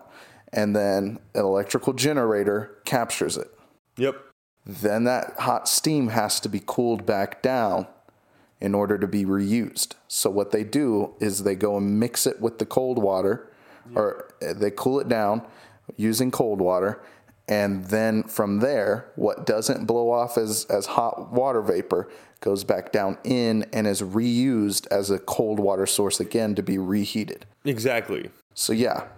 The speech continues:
Speaker 1: uh, that's all you're seeing when, when you look at the pictures. It's just legit
Speaker 2: Water vapor.
Speaker 1: H two O. <laughs>
Speaker 2: Yeah, no,
Speaker 1: Yeah,
Speaker 2: like,
Speaker 1: it's
Speaker 2: the only byproduct of the nuclear reaction is water vapor.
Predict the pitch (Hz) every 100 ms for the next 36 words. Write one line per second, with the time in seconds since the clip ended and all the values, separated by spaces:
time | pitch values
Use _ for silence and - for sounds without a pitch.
0 | - - 98 87 82 - - - 113 110
1 | - 135 135 127 - 127 110 107 104 95
2 | - 113 110 113 117 117 110 113 110 -
3 | 87 92 - - 107 - - - 110 113
4 | 117 123 127 104 131 85 - 139 120 82
5 | - - - 135 185 113 139 135 143 139
6 | 120 135 143 151 180 123 117 135 139 123
7 | 107 95 101 107 107 107 - 110 101 107
8 | - 110 101 95 98 120 113 95 85 -
9 | 60